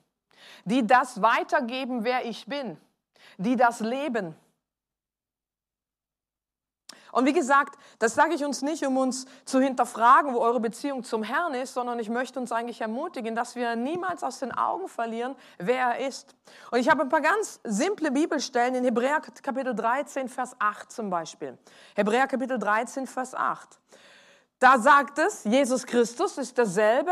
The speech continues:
gestern, heute und in alle Ewigkeit.“ Jesus Christus ist derselbe gestern, heute und in alle Ewigkeit.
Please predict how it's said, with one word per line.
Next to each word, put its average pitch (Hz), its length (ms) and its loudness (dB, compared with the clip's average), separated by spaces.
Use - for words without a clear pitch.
gestern, 226 640 2
heute 196 400 0
und 185 220 -8
in 202 120 -4
alle 180 260 -4
Ewigkeit.“ 190 720 -8
Jesus 254 320 0
Christus 294 380 0
ist 262 180 -8
derselbe 247 520 0
gestern, 247 500 -2
heute 240 340 -4
und 220 200 -8
in 254 100 -6
alle 240 240 -4
Ewigkeit. 175 680 -10